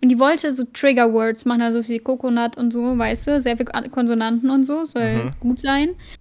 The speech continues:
Speaker 1: Dann sollte sie Among Us sagen und die kommt aus Kanada. Das ist ihre Muttersprache und sie hat Among Us gesagt. Und das war der Mo-, Moment, wo ich gedacht hab, „Gefickt, Pierre. Dich hab ich jetzt
Speaker 2: <laughs>
Speaker 1: gefickt.“
Speaker 2: Und die kommt also aus Kanada. Es ist halt,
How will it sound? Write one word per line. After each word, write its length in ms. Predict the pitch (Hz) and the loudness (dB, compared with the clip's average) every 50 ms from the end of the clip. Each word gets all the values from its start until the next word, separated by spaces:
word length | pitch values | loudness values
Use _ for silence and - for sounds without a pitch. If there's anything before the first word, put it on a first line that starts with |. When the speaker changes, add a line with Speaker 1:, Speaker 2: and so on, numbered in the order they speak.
| _ _ _ _ _ - | _ _ _ _ _ 4
Speaker 1:
Dann 100 | 269 262 | 6 6
sollte 200 | 294 330 339 294 | 6 6 4 4
sie 140 | 294 269 247 | 2 4 4
Among 300 | 269 285 320 339 349 320 | 4 4 4 4 2 0
Us 240 | 254 254 233 233 - | 0 -2 -2 -2 -2
sagen 320 | 233 220 214 220 226 240 | 0 0 2 2 2 2
und 100 | 254 240 | 2 0
die 60 | 262 | 0
kommt 180 | 240 - 302 294 | 0 0 2 2
aus 200 | 269 240 - - | 2 0 -2 -4
Kanada. 640 | - - 285 269 262 233 214 214 214 214 214 220 240 240 | 0 2 4 4 4 2 0 0 -2 -2 -2 -4 -4 -4
Das 100 | 247 240 254 | -4 -2 -2
ist 140 | 294 269 294 | 0 0 2
ihre 160 | 269 240 247 | 2 4 4
Muttersprache 600 | 254 285 277 285 240 - - - 233 220 226 220 254 | 4 4 4 2 -2 -2 -2 -2 0 0 0 2 2
und 60 | 247 | 4
sie 80 | 240 277 | 4 4
hat 80 | - | 4
Among 320 | 254 247 247 254 262 254 240 | 4 4 4 4 4 2 0
Us 280 | 240 233 226 226 - - | 0 -4 -6 -6 -6 -6
gesagt. 440 | 233 220 220 220 214 220 226 220 - | -6 -4 -2 -2 -2 -4 -6 -4 -4
Und 60 | 254 | -4
das 100 | 294 320 | -2 0
war 40 | 381 | 2
der 80 | 359 339 | 4 4
Mo-, 140 | 277 269 247 | 4 4 4
Moment, 640 | 254 262 262 240 254 269 277 269 277 311 - - - | 4 4 4 6 4 4 4 4 4 2 2 2 4
wo 60 | 262 | 4
ich 100 | 254 240 | 4 4
gedacht 240 | - 254 247 254 - | 2 2 0 0 0
hab, 120 | 269 240 - | -2 -6 -6
„Gefickt, 520 | - 220 - - - - 247 - - - - | -8 -12 -12 -4 -2 -2 -2 -2 -6 -16 -10
Pierre. 360 | - 240 214 214 208 220 226 - _ - | -6 -4 -4 -4 -4 -6 -8 -12 _ -12
Dich 120 | 339 - | -8 -2
hab 80 | 302 294 | 2 2
ich 60 | - | 2
jetzt 120 | 247 - - | 2 2 -2
Speaker 2:
<laughs> 0 | |
Speaker 1:
gefickt.“ 640 | 247 - - - - - 233 - - - - - _ _ - - | -2 -2 -4 -6 -8 -12 -16 -16 -14 -16 -18 -18 _ _ -8 -6
Speaker 2:
Und 80 | 135 127 | -6 -4
die 40 | 131 - | 0 0
kommt 180 | 151 160 170 | 2 2 4
also 120 | 165 139 127 | 4 2 2
aus 120 | 120 110 | 0 0
Kanada. 400 | - - 139 147 - 123 123 127 | 0 0 0 2 2 0 0 -2
Es 120 | 127 - | -4 -4
ist 140 | 160 151 - | -8 -8 -6
halt, 200 | 160 147 131 120 | -6 -6 -6 -8